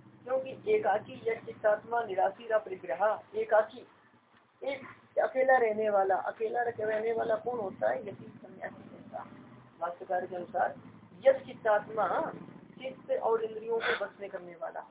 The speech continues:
अंतःकरण और इंद्रियों को बस में करने वाला, निराशी आशा से रहित, अपरिग्रह परिग्रह से रहित। यहाँ अपरिग्रह का अर्थ क्या है? अविद्यमान परिग्रह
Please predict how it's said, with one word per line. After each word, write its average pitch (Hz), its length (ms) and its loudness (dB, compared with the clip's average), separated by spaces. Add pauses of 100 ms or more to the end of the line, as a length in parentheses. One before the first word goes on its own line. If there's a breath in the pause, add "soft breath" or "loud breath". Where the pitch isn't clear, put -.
(140)
अंतःकरण 208 600 0
और 208 160 -4
इंद्रियों 190 340 -6
को 320 220 -6 (520 soft breath)
बस 214 180 2
में 208 140 -6
करने 185 300 -4
वाला, 175 300 2
निराशी 196 600 -2 (280)
आशा 202 320 2
से 208 180 -8
रहित, 190 440 -6 (340)
अपरिग्रह 190 720 0
परिग्रह 185 460 -2
से 233 160 -2 (340)
रहित। 175 340 -6 (180)
यहाँ 180 240 -2
अपरिग्रह 196 460 -2
का 214 140 -6
अर्थ 208 120 -10
क्या 233 200 -6
है? 214 60 -2
अविद्यमान 190 720 -6
परिग्रह 185 540 -6